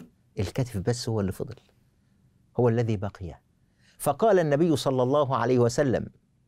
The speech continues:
"بل بقيت كلها إلا الكتف"، ليبين أن ما تقدمه هو الذي يبقى لك عند الله. لذلك لا تبخل في هذا اليوم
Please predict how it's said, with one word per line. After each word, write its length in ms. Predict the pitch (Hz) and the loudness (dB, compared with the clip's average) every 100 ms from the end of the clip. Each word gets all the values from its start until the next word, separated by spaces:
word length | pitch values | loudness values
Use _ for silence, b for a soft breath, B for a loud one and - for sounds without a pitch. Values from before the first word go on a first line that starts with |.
| _ _ _ _ _ | _ _ _ _ _
"بل 540 | 113 117 220 196 107 - _ _ _ - | -2 2 4 4 0 -4 _ _ _ -4
بقيت 680 | 113 190 254 226 208 185 - | 0 2 2 2 2 2 -2
كلها 680 | - 269 277 285 285 302 285 _ _ _ _ _ - | 0 4 4 4 2 0 -2 _ _ _ _ _ -4
إلا 200 | 202 92 | -2 -4
الكتف"، 640 | - 92 - - - - _ _ _ _ _ _ _ _ _ | -6 -12 -12 -16 -18 -20 _ _ _ _ _ _ _ _ _
ليبين 680 | 107 98 98 120 98 80 73 _ _ _ _ _ _ 147 | -2 -2 0 -2 -2 -6 -10 _ _ _ _ _ _ 0
أن 280 | 156 147 | 2 2
ما 140 | 175 262 | 2 2
تقدمه 880 | 247 208 180 143 226 285 269 320 - _ _ _ _ | 0 -2 -2 0 2 4 2 0 -4 _ _ _ _
هو 160 | 123 117 | 0 2
الذي 340 | 120 120 120 | 2 0 0
يبقى 380 | 120 123 - 107 | -2 -4 -8 -6
لك 180 | 104 101 | -4 -4
عند 240 | 95 92 | -4 -4
الله. 340 | 90 87 80 76 _ _ _ _ _ - | -4 -6 -8 -14 _ _ _ _ _ -6
لذلك 460 | 104 120 117 - | -2 0 -2 -2
لا 160 | 101 98 | -2 -2
تبخل 500 | - 175 - 80 69 - b b | -2 -6 -6 -10 -10 -16 b b
في 180 | - 113 | -2 2
هذا 220 | 156 147 | 2 2
اليوم 360 | 131 170 254 | 4 2 0